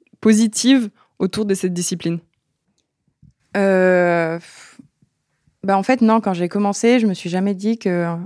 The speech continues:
Speaker 2: en fait, euh, j'ai jamais réellement eu conscience de tout ce qui se passerait autour. Euh, bah, jamais j'aurais pensé être ici à Paris, chez Eurosport, quoi, déjà.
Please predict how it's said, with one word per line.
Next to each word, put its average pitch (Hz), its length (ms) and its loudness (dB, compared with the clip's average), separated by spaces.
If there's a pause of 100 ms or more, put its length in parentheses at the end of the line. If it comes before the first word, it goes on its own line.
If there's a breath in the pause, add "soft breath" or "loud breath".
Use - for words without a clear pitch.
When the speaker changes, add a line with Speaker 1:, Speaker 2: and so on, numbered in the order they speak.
(100)
Speaker 2:
en 175 80 -10
fait, 190 240 -10
euh, 170 120 -4
j'ai 165 180 -6
jamais 190 380 -2
réellement 190 380 -2
eu 190 100 -2
conscience 196 380 -6
de 185 120 -4 (480)
tout 220 140 -6
ce - 80 -10
qui 202 100 -6
se - 80 -12
passerait 196 420 -2
autour. 196 480 -2 (680 soft breath)
Euh, 170 320 -4
bah, 160 80 -6
jamais 175 200 -8
j'aurais 185 160 -6
pensé 175 260 -8
être 185 180 -4
ici 175 420 -8
à 170 100 -6
Paris, 180 420 -8
chez 175 140 -6
Eurosport, 170 380 -6
quoi, - 120 -10 (100)
déjà. 202 340 0